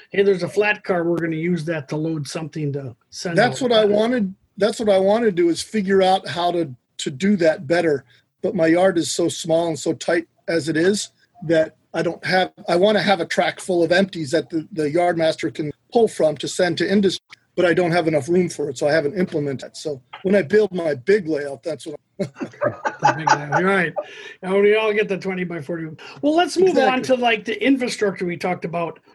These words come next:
Speaker 1: When you're going with your handful of car cards and you arrive to where you're going to switch, what do you all want to see there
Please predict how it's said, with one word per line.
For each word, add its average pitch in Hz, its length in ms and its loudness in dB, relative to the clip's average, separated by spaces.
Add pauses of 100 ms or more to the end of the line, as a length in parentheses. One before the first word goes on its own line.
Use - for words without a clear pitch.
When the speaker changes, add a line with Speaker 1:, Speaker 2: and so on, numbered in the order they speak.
(180)
Speaker 1:
When 214 200 -2
you're 214 220 4
going 277 580 2
with 208 180 -4
your 185 420 0
handful 208 500 0
of - 80 -8
car 208 260 0
cards 151 520 -6 (260)
and 185 100 2
you 196 160 4
arrive 220 520 2
to 202 100 -2
where 190 440 2 (320)
you're 180 140 -2
going 185 300 0
to 151 80 -6
switch, 208 540 -2
what 226 340 0
do 247 80 -2
you 220 220 -2
all 190 280 2
want 190 220 0
to 151 100 -6
see 233 320 -4
there 139 480 -2